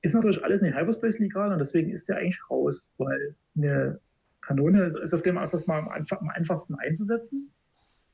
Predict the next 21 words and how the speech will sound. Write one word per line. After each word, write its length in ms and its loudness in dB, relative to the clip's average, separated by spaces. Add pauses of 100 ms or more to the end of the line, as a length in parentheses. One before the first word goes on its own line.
weil 120 2
du 100 -6
keine 200 -6
Zielerfassung 460 0
und 40 0
nichts 160 -2
was 140 -2
mal 160 0
brauchst. 320 -2 (400)
Und 80 0
da 80 2
ist 100 0
das 100 0
mal 60 2
der 120 0
einzige, 280 4
es 140 0
gibt 180 0
ja 80 2
die 80 0
schwere 480 2